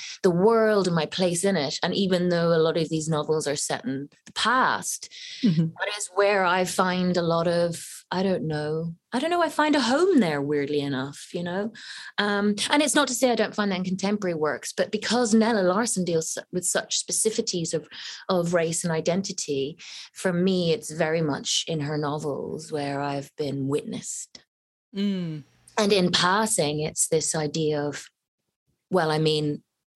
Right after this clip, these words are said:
Speaker 1: clearly it's about moving from one community, which is the Black community, into the white community.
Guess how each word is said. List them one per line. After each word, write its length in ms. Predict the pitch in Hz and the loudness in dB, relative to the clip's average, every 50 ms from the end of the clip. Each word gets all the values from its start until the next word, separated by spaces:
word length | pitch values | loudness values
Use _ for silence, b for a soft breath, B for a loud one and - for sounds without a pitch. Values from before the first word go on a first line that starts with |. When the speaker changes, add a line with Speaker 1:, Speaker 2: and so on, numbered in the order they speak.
| _ _ _ | _ _ _
Speaker 1:
clearly 420 | - - 202 190 185 175 156 151 151 | 2 4 4 6 6 6 6 4 4
it's 160 | - - - | 2 0 -2
about 400 | 147 - 151 143 139 139 - - _ _ _ _ _ _ _ _ _ _ _ _ _ | -2 0 0 0 0 -2 -4 -10 _ _ _ _ _ _ _ _ _ _ _ _ _
moving 540 | 170 175 185 185 185 180 165 170 160 160 151 | 4 4 6 6 6 4 4 4 2 2 0
from 500 | 151 - 170 156 151 147 151 147 143 - _ _ _ _ _ _ _ _ _ _ _ - | -2 -2 -2 0 0 2 0 0 -2 -6 _ _ _ _ _ _ _ _ _ _ _ -2
one 240 | 170 175 170 180 | 0 2 2 2
community, 520 | 180 - 175 165 160 156 156 147 - - 151 | 2 2 2 2 2 2 0 0 -2 -2 -2
which 200 | 160 156 - - | -2 -2 -2 -4
is 80 | 147 | -4
the 80 | - 151 | -4 -2
Black 240 | - 170 175 175 - | 0 0 -2 -2 -2
community, 640 | 165 160 151 151 151 147 147 - 165 156 143 B B B B B B B _ _ _ _ _ _ _ _ - | -2 -2 0 0 -2 -2 -4 -4 -4 -6 -6 B B B B B B B _ _ _ _ _ _ _ _ -2
into 200 | 180 160 - 151 | -2 -2 2 2
the 100 | 151 135 | 2 2
white 340 | 143 156 160 165 - - | 2 2 0 0 -4 -6
community. 680 | - 156 143 131 - 95 - - - - - - - | -6 -4 -4 -2 -4 -4 -4 -4 -6 -6 -10 -16 -20